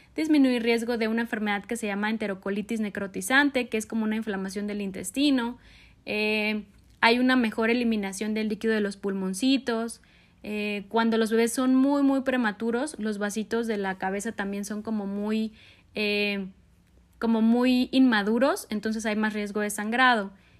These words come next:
Y se supone que con esta técnica t-, también disminuimos, eh, este, este riesgo, ¿no? Entonces, definitivamente el pinzamiento tardío es algo que se tendría que llevar a cabo en todos los prematuros. Cuando yo hablo de prematuro, hablo de bebés que tienen menos de treinta y siete semanas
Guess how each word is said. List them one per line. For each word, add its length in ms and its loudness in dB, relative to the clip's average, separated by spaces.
Y 100 -2
se 100 2
supone 440 0
que 120 -2
con 200 -2
esta 180 -4
técnica 460 -2
t-, 140 -20
también 380 0
disminuimos, 920 -4
eh, 400 -8
este, 460 -2
este 340 -4
riesgo, 540 0
¿no? 180 -4
Entonces, 540 -6
definitivamente 840 2
el 80 -2
pinzamiento 580 -4
tardío 360 -2
es 100 -8
algo 260 -4
que 120 -4
se 120 -6
tendría 420 -4
que 140 -4
llevar 280 -4
a 60 -6
cabo 520 -6
en 160 -8
todos 300 -4
los 180 -4
prematuros. 880 -6
Cuando 240 6
yo 180 8
hablo 280 8
de 100 2
prematuro, 540 0
hablo 260 4
de 80 2
bebés 360 -2
que 140 -6
tienen 360 -2
menos 240 0
de 80 -2
treinta 340 -6
y 60 -6
siete 320 -6
semanas 640 -4